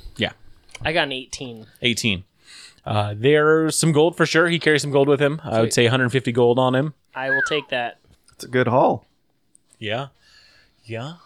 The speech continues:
Speaker 1: What else would he have on him? He's Grendar. He doesn't need much. He's got everything in his room, so there's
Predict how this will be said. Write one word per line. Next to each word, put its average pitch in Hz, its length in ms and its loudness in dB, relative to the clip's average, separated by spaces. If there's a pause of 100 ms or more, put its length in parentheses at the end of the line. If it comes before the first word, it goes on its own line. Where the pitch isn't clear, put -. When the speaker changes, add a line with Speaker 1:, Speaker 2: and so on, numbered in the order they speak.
Speaker 1:
What 127 180 -10
else 180 220 -8
would 185 120 -6
he 180 120 -12
have 185 280 -10
on 202 160 -12
him? 220 180 -16
He's 185 180 -18
Grendar. 175 540 -4
He 147 100 -8
doesn't 208 280 0
need 165 240 -2
much. 170 340 0
He's 117 120 -8
got 165 160 2
everything 156 260 -4
in 156 80 -4
his 110 140 -6
room, 131 260 -6
so 120 120 -8
there's 110 260 -6